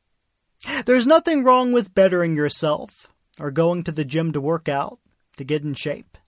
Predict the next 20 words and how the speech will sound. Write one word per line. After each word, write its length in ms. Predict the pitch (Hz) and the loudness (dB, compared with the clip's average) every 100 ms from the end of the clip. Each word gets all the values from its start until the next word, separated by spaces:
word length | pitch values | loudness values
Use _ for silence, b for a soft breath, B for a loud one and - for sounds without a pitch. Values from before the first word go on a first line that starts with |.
| - | -8
to 80 | |
get 140 | 147 151 | -4 -4
healthy. 580 | 139 151 - 202 262 - _ _ _ _ _ _ _ _ - B B B | -4 -6 -6 -10 -10 -20 _ _ _ _ _ _ _ _ -16 B B B
However, 360 | 226 269 262 | 10 10 8
there 260 | 226 247 254 | 6 4 4
is 300 | 233 285 320 | 2 2 2
something 500 | - 196 160 160 143 | 0 0 0 -4 -6
wrong 360 | 131 135 - - _ _ _ _ _ - | -2 -2 -2 -14 _ _ _ _ _ -6
with 220 | 147 156 | -4 -2
making 440 | 165 208 208 214 180 | 0 0 0 -2 -2
these 260 | 208 190 | -2 -4
things 400 | - 214 208 196 | -4 -2 0 -2
your 140 | 180 165 | -2 -2
primary 600 | - 214 240 240 233 220 | -2 -2 -2 -4 -4 -4
concern 640 | - 185 - 214 220 220 | -4 -4 -2 -4 -4 -6
and 200 | 196 170 | -6 -4
priority 720 | 170 175 226 214 147 139 147 | -2 0 0 0 0 -2 -6
in 200 | 165 156 | -4 -4
this 200 | 151 - | -4 -6
life. 460 | 139 - - - | -6 -6 -10 -20